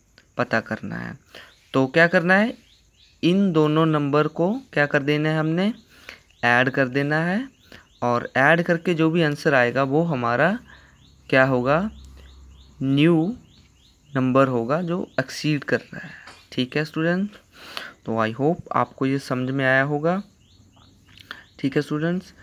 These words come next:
चलो हम इसको, जो ये सम है, हम इसको करके ही देख लेते हैं। तो number exceeds this number by this number। ठीक है स्टूडेंट,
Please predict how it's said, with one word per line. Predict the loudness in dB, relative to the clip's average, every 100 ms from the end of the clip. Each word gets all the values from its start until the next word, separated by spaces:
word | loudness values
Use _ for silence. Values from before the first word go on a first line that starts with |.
| -20 -20 -14 2
चलो | 4 6
हम | 4 2
इसको, | -2 0 0 0 0
जो | 2 2 -4 -2
ये | 0
सम | 2 4 4
है, | 6 6
हम | 4 2 0
इसको | 0 -2
करके | 2 0 2 2
ही | 4
देख | 2 0
लेते | -8 -8 -10
हैं। | -8 -10 -18 _ _ _ _ _ _ _ _ _ _ _ _ _ _ 4
तो | 4 4 2
number | 0 2 2 4 4
exceeds | 2 -4 2 2 2 -6 -18 -20 _ -4
this | 0 0 0
number | 2 4 2
by | 4 2 2 -6 -12 _ _ -20 -12
this | 0 0 0
number। | -4 -14 -12 -14 -16 -20 -18 -6
ठीक | -2
है | 0
स्टूडेंट, | 0 -4 -4